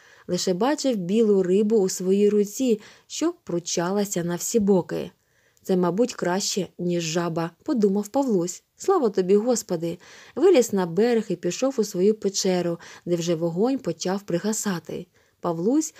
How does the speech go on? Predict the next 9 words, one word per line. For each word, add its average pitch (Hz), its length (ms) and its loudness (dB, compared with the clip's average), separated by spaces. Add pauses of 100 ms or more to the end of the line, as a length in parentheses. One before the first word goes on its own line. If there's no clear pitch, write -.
(200)
докинув 220 520 4
бадилля, 214 640 2 (240)
полум'я 190 440 0
спалахнуло, 170 760 -4 (100)
і 165 140 -4
він 269 260 -2 (200)
заходився 175 800 -6
коло 180 320 -4
риби. 160 360 -4